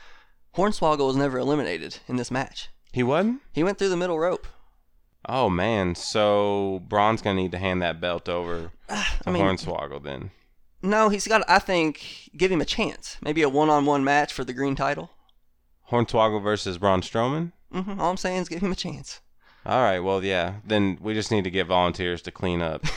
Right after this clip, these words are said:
Speaker 1: <laughs>
Speaker 2: the mess afterwards, <laughs> 'cause that would be a murder. I didn't know that. So, well,
Speaker 1: Mm-hmm.
Speaker 2: I guess, yeah. Do you, who wants to be the one to tell Braun that he has to give his belt to Hornswoggle?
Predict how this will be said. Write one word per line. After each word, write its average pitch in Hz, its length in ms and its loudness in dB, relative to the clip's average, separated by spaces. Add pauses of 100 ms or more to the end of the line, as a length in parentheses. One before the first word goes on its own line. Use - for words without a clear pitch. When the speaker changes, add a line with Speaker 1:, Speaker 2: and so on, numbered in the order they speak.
(140)
Speaker 1:
<laughs> - 260 -8
Speaker 2:
the 90 80 0
mess 85 360 -2
afterwards, 98 960 2 (180)
<laughs> 196 180 -12
'cause 131 200 -2
that 113 220 6
would 101 160 0
be 98 140 2
a 95 60 4
murder. 92 460 4 (500)
I 120 140 2
didn't 139 200 4
know 156 140 4
that. - 280 -6
So, 104 140 -6
well, 98 220 2
Speaker 1:
Mm-hmm. 120 260 -10
Speaker 2:
I 107 100 0
guess, 123 500 -4 (200)
yeah. 110 240 -8 (260)
Do 107 100 -2
you, 123 100 0
who 143 140 2
wants 147 260 4
to 127 80 -6
be 120 100 0
the 113 120 0
one 107 180 4
to 90 80 -2
tell 101 220 0
Braun 92 420 4
that 85 140 -2
he 92 120 -6
has 87 180 -4
to 85 100 -16
give 82 180 -6
his 87 140 -6
belt 80 320 -6
to 90 60 -12
Hornswoggle? 87 760 -8